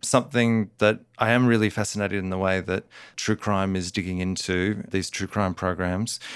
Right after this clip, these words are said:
But this new season looks at a deadly accident, or was it, that occurred in nineteen seventy-nine at Luna Park, the theme park in Sydney that's right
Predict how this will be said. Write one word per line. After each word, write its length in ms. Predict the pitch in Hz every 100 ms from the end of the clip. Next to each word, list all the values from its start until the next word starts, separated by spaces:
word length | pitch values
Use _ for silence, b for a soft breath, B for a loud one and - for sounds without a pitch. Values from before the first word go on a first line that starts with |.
| B B _
But 260 | 131 131 -
this 360 | 190 214 -
new 160 | 127 135
season 400 | - 117 104 104
looks 260 | 107 -
at 320 | 113 104 - - - -
a 140 | 110
deadly 1000 | 98 - 131 127 127 113 110 101 101 - _ _ -
accident, 880 | 123 - - 107 107 104 - - - _ _ _ -
or 140 | 98
was 260 | 98 107 90
it, 420 | 90 101 - - B B B _
that 120 | 113
occurred 320 | 104 - 113 107
in 100 | 107
nineteen 280 | 120 117 113
seventy-nine 1000 | 110 104 104 104 101 101 98 95 95 - _
at 400 | - 104 - - -
Luna 300 | 113 113 107
Park, 560 | - 104 107 - - -
the 400 | 104 98 95 - -
theme 240 | - 117
park 500 | 110 110 101 101 - -
in 160 | 107 98
Sydney 600 | - 110 98 98 95 92
that's 480 | - 95 - - B B B B
right 420 | 101 110 117 113